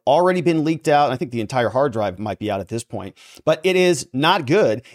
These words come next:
And we know also because of corroborated reporting that Joe Biden was attending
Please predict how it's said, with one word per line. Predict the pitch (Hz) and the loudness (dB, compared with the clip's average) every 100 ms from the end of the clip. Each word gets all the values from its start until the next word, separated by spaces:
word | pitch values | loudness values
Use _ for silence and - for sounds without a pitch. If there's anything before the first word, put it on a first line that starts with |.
| - | -6
And | 160 160 - | -2 -2 -4
we | 147 151 | -6 -2
know | 147 262 175 - | 2 2 2 2
also | - 262 135 139 | 0 2 0 -2
because | 151 139 139 131 | -2 -2 0 2
of | 131 123 - | 0 -2 -8
corroborated | - 139 143 135 131 113 | -2 0 2 0 -2 -2
reporting | 117 - 170 131 131 | -6 -2 -2 -2 -4
that | 120 117 | -4 -4
Joe | 101 143 180 165 | -2 2 2 2
Biden | 151 156 156 135 104 | 2 2 2 0 -2
was | 127 120 | -2 -2
attending | 117 - 196 233 208 113 104 | -6 -6 0 2 2 2 -2